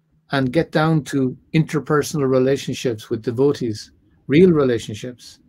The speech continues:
to talk about the real issues of life and to talk about the difficult issues of life in a real way,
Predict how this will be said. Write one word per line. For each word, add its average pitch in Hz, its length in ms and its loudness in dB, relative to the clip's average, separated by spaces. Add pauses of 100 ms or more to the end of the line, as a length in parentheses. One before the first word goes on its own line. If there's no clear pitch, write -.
(140)
to 139 80 -12
talk 156 260 0
about 135 240 2
the 123 80 -8
real 151 240 2
issues 127 320 -6
of 110 140 -10
life 113 380 -8 (840)
and 127 180 -2
to 123 80 -6
talk 147 300 0
about 131 340 2
the 120 140 -2
difficult 170 500 2
issues 127 340 -2
of 117 200 -6
life 123 240 -4
in 127 140 -4
a 120 60 -4
real 147 400 4
way, 110 320 -4